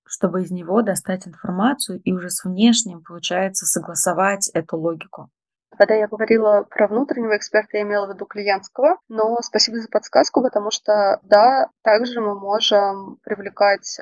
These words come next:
Speaker 2: как раз внешних экспертов, знакомых или незнакомых, для того, чтобы расширить там наше представление о теме или, опять же, об этого человека,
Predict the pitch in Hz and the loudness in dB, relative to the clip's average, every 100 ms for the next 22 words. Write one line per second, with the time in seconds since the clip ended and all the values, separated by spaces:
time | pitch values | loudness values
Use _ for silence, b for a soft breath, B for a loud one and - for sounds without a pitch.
0 | - - - 190 - 208 196 196 - 180 | -16 -8 -2 -2 0 0 2 0 0 -2
1 | - - - - 202 196 - 185 - 190 | -2 -10 -10 -2 -2 0 0 0 -2 -8
2 | - 180 - 190 185 - - 185 185 185 | -2 0 2 2 0 -2 -6 -6 -8 -10
3 | - - 254 294 247 202 175 180 185 - | -8 0 2 4 2 0 -2 2 2 0
4 | - 190 185 185 185 180 185 190 - 208 | -2 -4 -2 0 2 2 4 2 0 -2
5 | 185 185 - 190 190 202 254 - - - | -8 -8 -12 -12 0 4 4 0 -6 -6
6 | - 202 202 202 196 190 190 - 196 185 | -4 -4 -2 -6 -6 -2 0 0 -4 -6
7 | - 202 196 190 190 - - 196 185 185 | -6 -8 -8 -8 -8 -8 -12 -6 0 2
8 | 180 - - 185 180 185 185 185 180 - | 2 2 2 2 2 2 2 2 -2 -4
9 | - 190 190 190 190 - | -4 -4 -2 -2 -4 -6